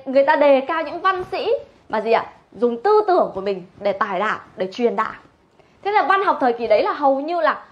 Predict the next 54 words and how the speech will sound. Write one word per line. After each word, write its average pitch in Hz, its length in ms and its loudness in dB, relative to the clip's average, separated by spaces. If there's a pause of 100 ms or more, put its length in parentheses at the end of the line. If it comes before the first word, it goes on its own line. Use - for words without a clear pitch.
không 403 220 -6
có 381 100 2
những 370 180 -4
cái 403 100 -10
tác 523 260 -12
phẩm 220 240 0 (180)
viết 349 240 -8
về 359 80 -2
người 240 240 2
phụ 294 140 -4
nữ, 320 200 4 (420)
không 415 160 0
có 403 60 0
tác 415 340 -4
phẩm 262 200 0
viết 466 180 -6
về 240 200 0
người 202 260 2
gọi 175 240 0
là, 170 200 -2 (220)
ờ, 208 200 -2
nông 370 260 0
dân 370 180 0
chân 403 160 -6
lấm 339 300 -4
tay 392 160 0
bùn, 294 360 0 (300)
không 392 200 -4
có 330 260 2
hình 190 340 -2
viết 415 160 -6
về 294 100 -2
người 240 180 -2
lính. 208 200 -6 (920)
Đúng 233 180 4
không 339 40 4
ạ? 349 160 -2 (300)
Viết 359 180 -4
về 339 100 2
người 233 160 2
lính. 202 160 -4 (120)
Bởi 262 120 4
vì 233 240 -2 (180)
thời 302 420 4
kỳ 277 180 0
đấy 220 260 4 (440)
là 247 140 2
đang 370 300 2
trong 392 180 0
cái 392 120 -2
giai 415 280 2
đoạn 381 200 2
lịch 269 140 -2
sử 226 280 0